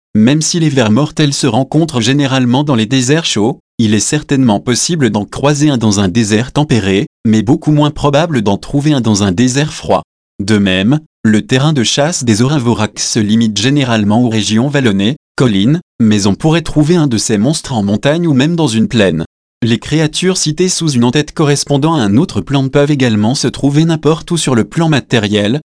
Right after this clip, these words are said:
mais on ne les croise que très rarement sur les autres plans que celui qui est indiqué. Bref, considérez sa liste comme une aide plutôt que comme des règles strictes.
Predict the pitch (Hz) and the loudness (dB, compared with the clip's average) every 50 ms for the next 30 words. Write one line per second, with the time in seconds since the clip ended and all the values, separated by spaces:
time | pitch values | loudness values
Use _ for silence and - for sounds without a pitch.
0 | _ _ - 123 110 127 123 139 143 139 139 135 131 - - - 117 104 101 98 | _ _ -2 0 2 2 2 2 0 0 2 0 -2 -4 -4 -2 0 0 0 -2
1 | - - 117 101 - - 110 107 110 131 151 151 151 165 170 - - - 151 147 | -2 -4 -4 -4 -4 -4 -4 -2 0 0 0 0 0 0 0 -2 -2 0 0 0
2 | 147 143 123 151 160 151 143 123 101 - 107 117 139 170 - 175 151 - 123 110 | 0 0 0 -2 -2 -2 -2 -6 -4 -2 -2 -2 0 0 0 0 0 2 0 0
3 | 101 104 104 - - 107 98 - - 131 135 135 131 - - 196 175 - _ _ | 0 0 -2 -2 -2 -2 -2 0 -2 -2 -2 -2 -4 -2 -2 -2 -4 -4 _ _
4 | _ _ _ _ - 101 104 90 101 98 101 139 - - - 190 185 _ _ _ | _ _ _ _ -6 -4 -2 -2 0 0 -2 -2 -4 -6 -8 -8 -8 _ _ _
5 | - 143 160 160 - - 143 127 127 117 104 107 101 - - 127 117 113 135 160 | -2 0 0 0 0 -4 -2 0 0 0 2 0 0 0 -2 -2 0 0 -2 -2
6 | - - - - - 123 107 101 98 107 123 - - - 110 - - 110 98 - | -4 -6 -8 -2 0 0 2 2 2 2 0 -2 -2 -4 -4 -2 0 -2 -2 -2
7 | 135 110 - 160 147 143 131 120 101 117 147 156 151 143 123 - - - - 131 | -2 -2 -2 -2 0 0 0 0 0 0 -2 0 0 0 0 -2 -4 -4 -2 -2
8 | 107 - - - - | -2 -4 -6 -10 -10